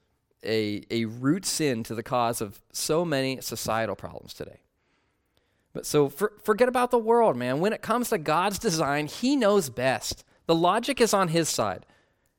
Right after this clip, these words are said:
You don't have to worry about figuring the sexual side of things out. Actually, you rather should worry about intentionally not figuring them out until you get married. God made physical intimacy,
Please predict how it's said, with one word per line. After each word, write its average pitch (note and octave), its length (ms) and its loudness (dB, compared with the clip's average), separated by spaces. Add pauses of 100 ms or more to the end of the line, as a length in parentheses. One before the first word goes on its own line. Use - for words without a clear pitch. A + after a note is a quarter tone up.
(200)
You F#3 140 -2
don't E4+ 160 2
have D4 160 -6
to - 80 4
worry E3+ 420 4
about D3 300 4
figuring G#3+ 560 2
the D3 80 0
sexual F#3 460 2
side E3+ 260 2
of D3+ 80 2
things D#3 320 0
out. C3 300 2 (1000)
Actually, F3 680 4
you F3 400 6
rather D#3 640 4
should - 320 2
worry E3 280 6
about D#3 240 6
intentionally D#3 720 0
not F#3+ 400 2
figuring A#2 440 0
them G2+ 120 -4
out G2+ 300 -4
until G#3+ 340 4
you D3 140 0
get A#2 160 -4
married. F#2+ 360 -6 (1040)
God E3+ 300 2
made F#3+ 240 2
physical F#3+ 360 2
intimacy, D#3+ 520 -4